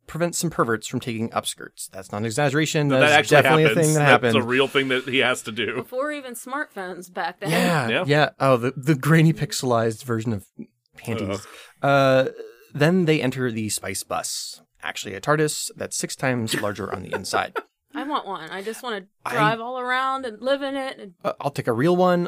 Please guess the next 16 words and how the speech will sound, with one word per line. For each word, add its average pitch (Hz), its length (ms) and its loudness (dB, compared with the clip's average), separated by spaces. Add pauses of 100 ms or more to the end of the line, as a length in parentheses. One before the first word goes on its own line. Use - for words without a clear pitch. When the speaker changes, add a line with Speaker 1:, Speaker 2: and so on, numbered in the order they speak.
Speaker 1:
or 135 260 2
a 120 180 0
tardis 101 300 -6
version. - 360 -20 (260)
Ti-, 110 180 -4
tardis 104 280 -4
Speaker 3:
Mm. 104 40 -10
Speaker 1:
upgrade. 104 280 -12 (440)
Uh, 107 340 0 (160)
<laughs> - 160 -16
Meatloaf 175 340 2
plays 147 180 2
the 123 80 -6
bus 135 180 4
driver, - 280 -10
Dennis. - 420 -2